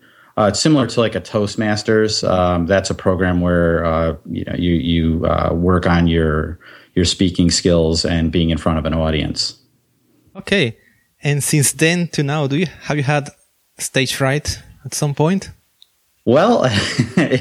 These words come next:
Speaker 1: I don't really have it now. Believe it or
Speaker 2: Huh.
Speaker 1: not, I, I enjoy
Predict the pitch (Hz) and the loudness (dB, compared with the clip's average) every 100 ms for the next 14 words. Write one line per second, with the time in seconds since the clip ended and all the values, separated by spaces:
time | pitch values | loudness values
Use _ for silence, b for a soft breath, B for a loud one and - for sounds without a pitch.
0 | - 131 123 147 202 165 156 131 139 113 | 0 0 0 -2 -2 -2 -2 -2 -2 -4
1 | 113 147 98 107 143 175 117 101 120 98 | -4 -4 -4 -2 0 0 -2 0 0 0
2 | 92 - 101 107 110 101 95 - 107 123 | -2 -4 -2 -2 -2 -4 -4 -2 2 4
3 | 120 85 76 | 4 2 -4